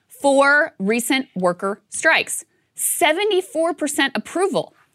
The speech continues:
of those recent worker strikes, everything that we've been covering, John Deere and Kellogg's and earlier on Nabisco,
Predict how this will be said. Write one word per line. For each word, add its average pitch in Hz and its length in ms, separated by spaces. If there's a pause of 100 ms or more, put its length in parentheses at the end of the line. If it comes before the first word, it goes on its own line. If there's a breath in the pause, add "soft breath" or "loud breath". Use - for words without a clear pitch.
(240 soft breath)
of 226 280
those 226 220
recent 214 320
worker 185 280
strikes, 254 400
everything 214 320
that 175 100
we've 185 140
been 190 100
covering, 180 340
John 160 300
Deere 233 380
and 143 240
Kellogg's 220 480
and - 100
earlier 160 300
on 156 120
Nabisco, 202 600